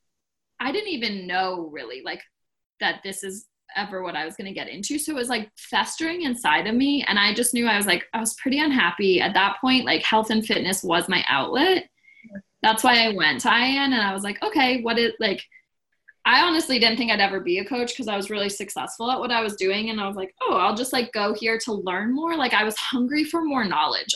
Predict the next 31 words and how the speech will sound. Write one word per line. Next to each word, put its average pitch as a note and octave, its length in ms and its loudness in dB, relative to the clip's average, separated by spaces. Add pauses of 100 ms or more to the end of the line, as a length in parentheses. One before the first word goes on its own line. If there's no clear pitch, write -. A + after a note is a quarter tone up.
of, G3+ 140 -2
like, C#3+ 220 -2 (120)
tran-, - 300 -4
how - 180 0
do D4 120 2
people A#3+ 320 2
transform? E3+ 540 -6
Why G3+ 180 0
do A#3 100 2
they F#3 160 0
transform? D3 580 -8
Like, F3 220 -8
what's G#3+ 260 -6
really C4 200 0
going F#3+ 320 -2
on? D#3 320 -4
What's G3 180 -6
the - 180 -6
inner F3 240 -4
workings? A#2+ 760 -8 (760)
And G#3+ 420 4 (100)
then G#3+ 180 4
started G3+ 320 2
learning D#4 300 2
that. A3+ 100 4
And G3+ 120 4
I G3+ 60 4
was G3+ 120 0
like, G3+ 240 -4
"Oh, F4 320 0
interesting." A#3+ 1200 0